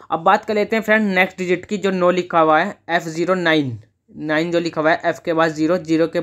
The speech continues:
just बाद जो नाइन लिखा हुआ है, इसके बारे में बात कर लेते हैं। इस नाइन का क्या मतलब होता है फ्रेंड? नाइन का मतलब है कि year of manufacturing, आपकी बाइक कौन से ईयर में मैन्युफैक्चरिंग हुई है। फ्रेंड्स, नौ का मतलब है दो हज़ार नौ में हुई है, उसके बाद से जो दो हज़ार दस को हमने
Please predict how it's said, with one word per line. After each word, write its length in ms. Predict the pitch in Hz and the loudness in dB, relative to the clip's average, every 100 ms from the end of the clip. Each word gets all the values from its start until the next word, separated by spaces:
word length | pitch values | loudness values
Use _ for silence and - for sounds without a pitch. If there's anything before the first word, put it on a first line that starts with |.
| 160 147 | -6 -4
just 240 | 160 - | -6 -4
बाद 220 | 156 156 | -4 -2
जो 80 | 170 | -2
नाइन 220 | 160 156 | 0 0
लिखा 200 | 156 139 | 0 -2
हुआ 100 | 147 | 0
है, 60 | 165 | 0
इसके 220 | 160 170 | -2 -4
बारे 220 | 151 151 | 0 0
में 80 | 147 | 0
बात 160 | 139 139 | -2 -4
कर 100 | 127 | -6
लेते 220 | 123 160 | -6 -8
हैं। 100 | 165 _ - _ | -12 _ -20 _
इस 140 | 175 160 | -8 0
नाइन 240 | 175 165 | 2 2
का 120 | 165 190 | 0 -2
क्या 240 | - 180 | 0 2
मतलब 280 | 165 151 139 | 2 0 0
होता 140 | 131 | 0
है 100 | 135 _ - | -4 _ -8
फ्रेंड? 260 | 175 220 | -2 0
नाइन 280 | 190 170 185 | 2 0 0
का 120 | 185 | 0
मतलब 400 | 196 180 180 170 | 0 0 0 2
है 80 | 175 | 2
कि 200 | 185 226 170 | 0 -6 -2
year 200 | 170 175 | 0 0
of 180 | 190 185 | 0 -2
manufacturing, 580 | 170 160 160 135 156 - | -4 -2 -2 -2 -6 -6
आपकी 300 | 151 160 - | -6 -6 -4
बाइक 280 | 175 180 - - | 0 0 0 -2
कौन 220 | 175 180 | -2 -2
से 140 | 214 | -2
ईयर 220 | 175 175 - | 0 0 0
में 100 | 190 | -2
मैन्युफैक्चरिंग 600 | 170 165 165 160 175 170 | -4 -4 -8 -8 -6 -2
हुई 180 | 131 | -2
है। 180 | 117 107 _ _ _ _ _ - | -4 -8 _ _ _ _ _ -2
फ्रेंड्स, 300 | 175 226 220 | 0 0 -2
नौ 380 | 240 170 165 170 | -6 -4 0 0
का 120 | 175 190 | 2 0
मतलब 320 | 180 175 170 | 0 0 0
है 60 | 190 | 0
दो 180 | 185 | 2
हज़ार 180 | 170 185 | 4 2
नौ 180 | 185 170 | 2 0
में 100 | 165 | 2
हुई 200 | 160 160 175 | 2 2 2
है, 220 | 214 - | 0 -4
उसके 300 | 165 - 220 | -12 -4 0
बाद 180 | 196 180 | 2 0
से 200 | 180 202 | 0 -4
जो 440 | 180 190 202 180 - _ _ _ _ _ _ _ - | -2 0 0 -4 -10 _ _ _ _ _ _ _ -2
दो 140 | 160 | 2
हज़ार 240 | 170 175 185 | 4 4 2
दस 240 | 170 180 | 0 -2
को 120 | - 190 | -2 -2
हमने 260 | 180 190 | 0 0